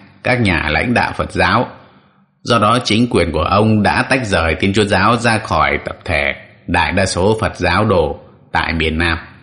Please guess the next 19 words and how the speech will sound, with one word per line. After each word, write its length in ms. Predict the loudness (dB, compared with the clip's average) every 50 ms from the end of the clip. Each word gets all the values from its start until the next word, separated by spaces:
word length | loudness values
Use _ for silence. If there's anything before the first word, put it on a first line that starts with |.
| -20 _ _ _ _ _ _ _ _ _ _ _ _ _ _ _ _ _ _ _ _ _ _ _ _ _ _ _ _ _ _ _ _ _ _ _ _ _ -2
Tờ 140 | 0 2
báo 200 | 2 2 2 0 0
trên 220 | 0 0 0 0 0
có 100 | 0 0
lên 220 | 2 2 2 2 2
tiếng, 220 | 2 2 2 2 0 -2 -6 -16 -20 _ _ _ _ _ _ _ _ _ _
qua 320 | -4 -2 0 0 0 -2 -2
cuộc 240 | -2 -2 -2 -4 -4
tranh 280 | -4 -2 -2 0 0 0
chấp 180 | 0 -2 -2 0
giữa 160 | -2 -2 -2
chính 260 | 0 0 0 -2 -2
quyền 240 | -2 -2 -2 0 -2
và 60 | -2 -2
Phật 160 | -4 -4 -4
giáo, 340 | -2 -2 0 0 0 -2 -2 -4 -10 -18 -20 -20 -20 _ _ _
Cộng 240 | -4 -2 -2 -2 -2
sản 340 | -2 -2 -2 -2 -2 -2 -4
sẽ 220 | -4 -2 -2 -2